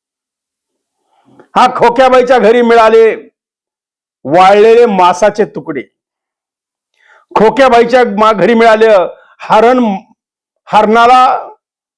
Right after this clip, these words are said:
जे जाळं टाकलं जातं पकडण्यासाठी ते जाळं, सश्यांना पकडण्यासाठी जे जाळं टाकलं जातं ते जाळं,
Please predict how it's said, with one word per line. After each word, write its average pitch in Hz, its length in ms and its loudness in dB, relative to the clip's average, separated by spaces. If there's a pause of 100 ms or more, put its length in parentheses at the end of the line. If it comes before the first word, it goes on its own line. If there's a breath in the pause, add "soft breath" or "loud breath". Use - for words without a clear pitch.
(120)
जे 214 240 -2
जाळं 202 440 2
टाकलं 226 300 0
जातं 214 320 -2
पकडण्यासाठी 190 720 -2
ते 175 140 -4
जाळं, 156 320 0 (1040)
सश्यांना 247 560 0
पकडण्यासाठी 240 600 -2
जे 240 140 2
जाळं 240 320 0
टाकलं 247 260 -2
जातं 233 200 -4
ते 233 120 -2
जाळं, 208 320 0